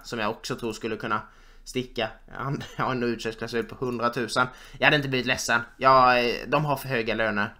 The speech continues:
De spelar all-, absolut inte tillräckligt bra. Men, eh, ja, men han är en sjuttionio och Vångal är en åttiofyra.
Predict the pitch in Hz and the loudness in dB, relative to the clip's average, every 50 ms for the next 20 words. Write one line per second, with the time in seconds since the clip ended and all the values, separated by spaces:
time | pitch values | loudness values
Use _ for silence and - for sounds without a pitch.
0 | - - 123 127 - - - 139 135 - - - 139 131 127 113 117 117 120 117 | -6 -4 -4 -4 -4 -6 -12 -12 -12 -12 -4 -2 0 4 4 4 4 4 0 -2
1 | - 127 139 139 - - - - 160 156 139 131 120 - - - 180 180 165 143 | 0 0 0 0 -2 -12 -6 -4 -2 -2 0 -2 -4 -6 -10 -10 -8 -6 -4 -4
2 | 120 113 - 151 151 - 160 135 120 110 110 127 107 107 110 117 120 - - - | -6 -2 -2 -2 -2 0 -2 -2 -2 -2 -4 -4 -4 0 0 0 -2 -2 -10 -20
3 | - - - - - - - - - - - - - 131 135 139 135 135 131 131 | -20 -20 -20 -20 -20 -20 -20 -20 -20 -20 -20 -10 -2 2 6 6 6 6 6 6
4 | 135 131 131 131 131 127 - - - - - 151 165 170 156 180 175 175 170 165 | 8 8 10 8 8 6 0 -8 -12 -4 -2 -2 0 4 6 6 6 6 4 -2
5 | - - 214 - - 170 165 165 156 - 170 165 165 170 165 160 151 143 143 143 | -2 -6 -12 -6 -2 -2 -2 -2 0 -2 -4 -2 -2 -2 0 0 4 4 4 4
6 | 147 135 - - - - - 135 131 - 139 135 139 156 147 135 127 120 120 123 | 4 2 -6 -16 -14 -6 -4 -4 -4 -4 -4 0 2 2 2 2 0 -2 0 2
7 | 127 131 135 131 - 127 127 123 120 117 117 117 117 117 113 113 - - _ - | 4 4 4 2 4 4 4 6 6 6 6 4 4 2 -2 -4 -8 -20 _ -20
8 | - - - - - _ - - - _ - - - - - 135 135 127 127 127 | -20 -20 -20 -20 -20 _ -20 -20 -20 _ -20 -20 -14 -4 0 0 2 2 0 -2
9 | - 135 135 - 147 143 139 127 120 117 123 127 - | -4 -8 -4 0 0 2 4 4 4 6 6 4 4